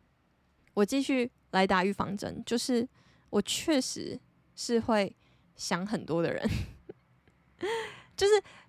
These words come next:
你某一个文字，你可能就会触发我的一些想法，对。可是这只是我自己的脑内风暴，这不代表我很走心、很伤心还是怎么样，只是我会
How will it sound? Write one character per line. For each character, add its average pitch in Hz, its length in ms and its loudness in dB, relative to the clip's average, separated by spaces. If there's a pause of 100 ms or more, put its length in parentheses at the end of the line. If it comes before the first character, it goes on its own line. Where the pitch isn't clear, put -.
你 262 220 0 (100)
某 226 240 6
一 269 100 2
个 262 460 6 (520)
文 220 280 4
字， 262 380 -2
你 196 240 -2
可 - 220 -2
能 180 160 0
就 226 160 0
会 220 340 4
触 214 260 -2
发 190 240 2
我 165 120 0
的 - 120 -6
一 151 40 -2
些 196 160 -4
想 - 160 -8 (120)
法， - 240 -18 (340)
对。 - 240 -8 (920)
可 240 100 6
是 311 180 4 (240)
这 370 100 2
只 190 180 -4
是 240 120 0
我 185 140 4 (140)
自 247 140 -4
己 151 200 -8
的 120 240 -4 (140)
脑 175 200 2
内 196 140 2
风 170 200 -4
暴， 175 240 2
这 285 140 -2
不 220 160 -6
代 214 160 6
表 190 100 -2 (180)
我 - 320 -4
很 - 360 -2 (520)
走 - 220 4
心、 202 240 -2
很 233 140 -2
伤 180 260 -2
心 185 240 -4
还 214 80 -2
是 139 60 -4
怎 - 140 -16
么 - 80 -8
样， 165 120 -6
只 208 140 -6
是 226 100 4
我 185 120 6
会 196 260 4